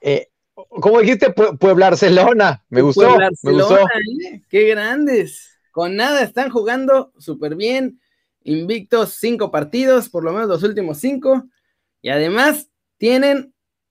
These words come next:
Speaker 2: a uno de los goleadores del torneo, mexicano.
Speaker 1: Eh.
Speaker 2: No, México-peruano.
Speaker 1: México-peruano. Oye, ve-, veo que hay mucha banda en YouTube, pero por alguna extraña razón yo no lo encuentro en YouTube ahorita que estamos en vivo.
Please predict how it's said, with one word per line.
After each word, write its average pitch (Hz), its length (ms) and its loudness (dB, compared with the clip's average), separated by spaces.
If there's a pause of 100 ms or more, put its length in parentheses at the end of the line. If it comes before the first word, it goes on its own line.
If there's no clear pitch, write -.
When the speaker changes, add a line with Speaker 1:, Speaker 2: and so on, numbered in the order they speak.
(160)
Speaker 2:
a 143 200 -4
uno 302 380 4
de 247 100 4
los 196 220 -2
goleadores 175 720 2
del 170 220 -4
torneo, 113 460 -12 (460)
mexicano. 160 800 -6 (760)
Speaker 1:
Eh. 156 400 2 (220)
Speaker 2:
No, 226 140 -6
México-peruano. 208 840 -2 (1400)
Speaker 1:
México-peruano. 185 800 2
Oye, 254 240 4
ve-, 208 280 0
veo 262 300 2
que 254 160 4
hay 233 100 6
mucha 226 220 0
banda 220 200 2
en 185 60 0
YouTube, 226 460 0 (340)
pero 180 140 0
por 185 120 2
alguna 220 240 2
extraña 220 360 2
razón 180 320 2
yo 190 180 0
no 196 120 -2
lo 180 160 2
encuentro 180 300 -4
en 165 60 -6
YouTube 165 280 -4
ahorita 160 180 0
que 143 40 -10
estamos 151 220 -4
en 147 100 -6
vivo. 143 280 -6